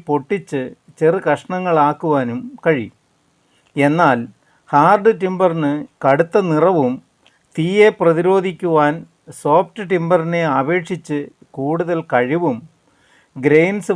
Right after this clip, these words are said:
വളരെ അടുത്തടുത്തും സ്ഥിതി ചെയ്യുന്നതിനാൽ വാർഷിക വലയങ്ങളെ വേർതിരിക്കുന്നതിനും കഴിയുകയില്ല. കടുപ്പം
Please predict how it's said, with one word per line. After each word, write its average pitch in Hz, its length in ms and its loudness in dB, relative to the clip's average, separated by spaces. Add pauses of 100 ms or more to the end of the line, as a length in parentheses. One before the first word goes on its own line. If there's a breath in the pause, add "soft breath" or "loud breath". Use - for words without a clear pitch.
വളരെ 170 340 4 (240)
അടുത്തടുത്തും 151 640 0 (540)
സ്ഥിതി 160 400 -4
ചെയ്യുന്നതിനാൽ 139 720 0 (580)
വാർഷിക 151 460 0 (120)
വലയങ്ങളെ 147 560 0 (140)
വേർതിരിക്കുന്നതിനും 135 960 -4 (520)
കഴിയുകയില്ല. 107 600 -8 (1700 soft breath)
കടുപ്പം 190 400 2